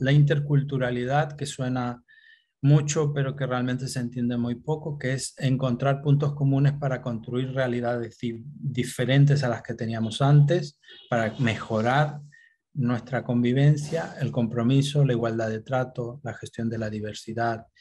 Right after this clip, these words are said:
y, por supuesto, el valor del voluntariado.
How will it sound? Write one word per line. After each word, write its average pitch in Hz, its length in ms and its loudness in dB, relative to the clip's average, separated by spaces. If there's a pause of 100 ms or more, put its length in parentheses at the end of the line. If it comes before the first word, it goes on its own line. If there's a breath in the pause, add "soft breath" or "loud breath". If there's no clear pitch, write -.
(160 soft breath)
y, 147 140 4
por 131 200 0
supuesto, 117 440 -6
el 123 60 -2
valor 113 320 -4
del 120 140 -2
voluntariado. 101 920 -8